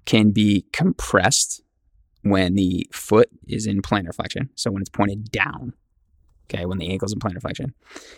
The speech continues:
And then the tissue, the vessels can also be stretched and torqued. So now when they're stretched, they're not, you know, letting that blood pass through very well. When your big toe is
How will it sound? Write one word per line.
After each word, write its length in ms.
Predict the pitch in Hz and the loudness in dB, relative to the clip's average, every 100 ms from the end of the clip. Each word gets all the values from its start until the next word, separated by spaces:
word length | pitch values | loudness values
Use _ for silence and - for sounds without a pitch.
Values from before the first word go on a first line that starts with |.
| _ - | _ 2
And 160 | 113 | 4
then 100 | 107 | 6
the 140 | 110 98 | 6 4
tissue, 420 | - 123 - 110 | 4 4 6 2
the 140 | 101 | 2
vessels 320 | 95 107 113 | 2 2 0
can 160 | - 98 | 2 0
also 240 | 92 107 | 2 0
be 120 | 87 87 | -2 0
stretched 540 | - - 87 90 - | -2 2 2 2 0
and 160 | 101 - | 0 2
torqued. 600 | - 151 - - - _ - | 6 4 4 -8 -12 _ -6
So 160 | - | -4
now 280 | 90 92 92 | -2 -2 0
when 120 | 95 | 0
they're 140 | 98 101 | 0 -2
stretched, 500 | - 139 139 - - | 0 2 2 2 -2
they're 120 | 95 | -2
not, 220 | 98 95 _ _ _ _ - | -2 -4 _ _ _ _ -4
you 120 | 110 | 0
know, 120 | 101 | 0
letting 220 | 87 90 101 | 0 0 0
that 160 | 80 | 0
blood 240 | 80 85 - | 0 -2 -2
pass 180 | 78 | -2
through 140 | - 92 | -4 -4
very 180 | 90 80 | -2 -2
well. 220 | 87 - _ - - - _ | -2 -6 _ -20 -20 -20 _
When 180 | 110 110 | 6 8
your 160 | 107 95 | 6 4
big 380 | 98 113 120 | 4 4 4
toe 360 | - 120 117 101 | 4 6 8 6
is 400 | 92 95 90 - | 4 2 2 -2